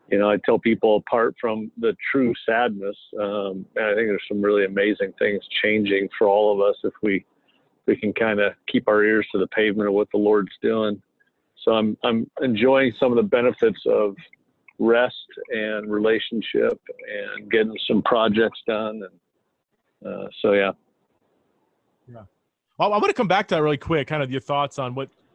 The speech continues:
Speaker 2: church is gonna look like on the other side of this thing, if there isn't another
Speaker 1: Yeah.
Speaker 2: side. But, uh, real quick, just for our audience, you know, I had you on,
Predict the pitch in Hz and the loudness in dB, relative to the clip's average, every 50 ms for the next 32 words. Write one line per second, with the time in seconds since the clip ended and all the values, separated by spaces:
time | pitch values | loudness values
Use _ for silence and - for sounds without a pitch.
0 | - 147 - - 151 139 131 127 117 135 123 120 131 131 - 127 120 107 113 117 | -20 -16 -10 -8 -8 -8 -8 -10 -10 -10 -8 -8 -6 -4 -2 -2 -2 -2 -2 -6
1 | 117 117 113 107 - 135 127 127 120 117 107 - - 117 113 110 110 - - 117 | -6 -6 -6 -6 -4 -4 -4 -4 -4 -6 -8 -10 -12 -12 -12 -12 -12 -12 -10 -10
2 | 127 117 117 117 101 - - 135 127 120 120 117 110 - - 127 120 113 113 113 | -10 -8 -10 -12 -14 -14 -12 -10 -8 -8 -8 -8 -8 -4 -2 -2 -2 -2 -2 -4
3 | 113 110 139 147 170 175 190 196 208 226 208 185 247 277 - 208 185 156 214 - | -4 -4 -2 -2 -2 -2 -4 -4 -6 -6 -4 -2 -2 -2 -2 -2 -4 -4 -4 -4
4 | - 202 160 131 135 143 147 147 151 151 147 - - _ _ _ _ _ _ - | -2 0 0 0 0 0 0 0 -2 -4 -6 -10 -18 _ _ _ _ _ _ -6
5 | 165 165 160 147 135 143 165 156 143 143 143 139 139 139 135 131 131 | -2 -2 0 0 0 0 -2 -2 -2 -2 -2 -2 -2 -4 -4 -6 -10